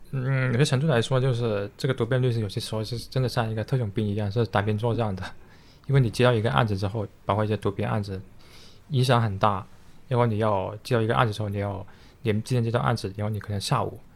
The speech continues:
或者明天你要去飞去会-，飞去会见了，就是你自己一个人接到一个陌生地方，然后就接触不同的人，要跟不同的那个司法人员打交道，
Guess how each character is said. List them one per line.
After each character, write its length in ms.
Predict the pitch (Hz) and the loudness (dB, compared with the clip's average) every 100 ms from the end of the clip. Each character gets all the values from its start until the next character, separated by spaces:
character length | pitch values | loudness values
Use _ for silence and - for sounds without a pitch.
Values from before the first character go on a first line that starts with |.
| - | -8
或 80 | - | -4
者 80 | 113 | -2
明 200 | 98 101 | -2 -2
天 140 | 110 | -4
你 80 | 104 | -2
要 180 | 101 98 | -2 -2
去 140 | - | -2
飞 220 | 120 110 | -2 -2
去 160 | 104 - | -4 -6
会-， 160 | - | -6
飞 180 | 143 - | -4 -2
去 140 | 117 131 | -2 0
会 180 | 127 | 0
见 160 | 127 120 | 2 0
了， 100 | 104 | -2
就 140 | 104 113 | -4 -4
是 60 | |
你 80 | 110 | -2
自 100 | 98 | 0
己 180 | 123 - | -2 -2
一 40 | 104 | -4
个 80 | |
人 220 | 101 92 95 - - - - - | -2 -4 -6 -12 -18 -20 -20 -6
接 120 | - | 2
到 100 | 135 | 6
一 40 | 131 | 6
个 60 | |
陌 140 | 127 127 | 6 4
生 140 | 113 | 4
地 100 | 107 | 2
方， 120 | 110 | 2
然 100 | 101 | 2
后 60 | 101 | 2
就 80 | 104 | 2
接 160 | 104 | 2
触 80 | 101 | 0
不 100 | 110 | 0
同 140 | 107 101 | -2 -2
的 120 | 95 | -2
人， 260 | 92 92 107 - - - | -4 -6 -8 -14 -18 2
要 120 | 110 | 2
跟 200 | - 117 | 4 0
不 100 | - | 0
同 160 | 120 110 | -2 -2
的 60 | |
那 140 | 104 107 | -2 0
个 120 | 101 | 0
司 180 | - 120 | 0 -2
法 140 | 98 | -2
人 160 | 92 98 | -4 -4
员 120 | 98 | -4
打 180 | 92 90 | -4 -6
交 180 | - 98 | -6 -4
道， 280 | 101 95 | -4 -6